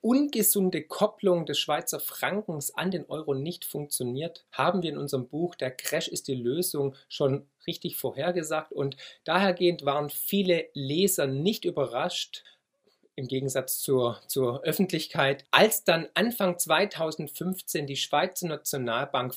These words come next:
völlig überraschend diese Kopplung aufgehoben hat und über Nacht der Schweizer Franken natürlich explodiert ist, nämlich um zwanzig Prozent. Diejenigen Kunden und Leser, die sich natürlich vorbereitet hatten, waren glücklich, und das waren sicherlich nicht weniger,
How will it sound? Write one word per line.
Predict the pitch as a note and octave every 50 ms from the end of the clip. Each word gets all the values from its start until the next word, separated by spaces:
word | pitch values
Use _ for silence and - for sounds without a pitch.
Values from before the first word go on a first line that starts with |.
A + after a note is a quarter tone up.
| - -
völlig | G3 A3 B3+ B3+ F#3+
überraschend | G3 D#3 D#3 C#3 B2 - B2+ C3+ D3 - - D3+ C#3+ C#3+ - - -
diese | F3 F#3+ G#3 G3 - G3+ F#3+ F3 E3+ E3+ -
Kopplung | - - - F#3 F#3 - - F3+ E3+ D3 D3 -
aufgehoben | - D3 F3+ A#3+ - - - A#3 G#3+ F#3 F#3+ G3 F#3 F#3 F#3+ F3 D#3+ -
hat | D#3+ F3 - - -
und | - D#3+ E3
über | D#3 C#3+ D3
Nacht | C3 C#3+ D#3+ - - - - -
der | - D3 C3 C3 B2+
Schweizer | - - C#3+ C3+ C#3 C#3+ - D#3+ D3+
Franken | - - - A#2 A#2+ C#3 C#3 C#3 - - C3+ C#3
natürlich | C3 B2 - - C#3+ C3 C3 C3 - -
explodiert | C#3+ - - - - C#3 C3+ - C#3+ D#3+ E3+ D#3+
ist, | D#3 - - -
nämlich | C#3 C3+ C3+ C3+ B2+ -
um | C#3 C3+ C3+ C3
zwanzig | - - - B2+ A#2 A#2+ A#2+ - C3+ B2+ - - _
Prozent. | - - C#3+ C#3 - - - C3+ B2 A#2 G#2+ - _ - - - - - - - _ _ _ -
Diejenigen | E3 F3+ A3 A3 A3+ A3 G#3+ G#3 G3+ G3+ G3+ F#3
Kunden | - - G3 G#3 G#3+ G#3+ G#3 - G3 F#3+ F#3+ F#3+
und | - - E3+ E3 D#3 -
Leser, | C#3 D3 D#3+ F3 F3+ F3 E3+
die | D3 D3+ D3+
sich | D#3 E3 D#3
natürlich | C#3 - D3+ C#3 B2 -
vorbereitet | - D3 D3+ D3+ F3 D#3 C#3+ D3 D3 C#3+ -
hatten, | C#3+ D3 - C#3+ C#3 C3 A2+ A#2+
waren | A#2 A#2 A#2 B2 B2+ B2+ A#2+
glücklich, | - - D3+ F3 F3 - E3 D#3+ - -
und | - D3+ C#3+ C#3+ - - D3
das | D3 - -
waren | C3+ B2+ C3 C3 C#3 C3+
sicherlich | - - - D3 C#3 D3 C3 B2 C3 B2+ - C3+
nicht | C3 - _ -
weniger, | C3 D#3 F3+ F#3+ F#3 F3 E3 -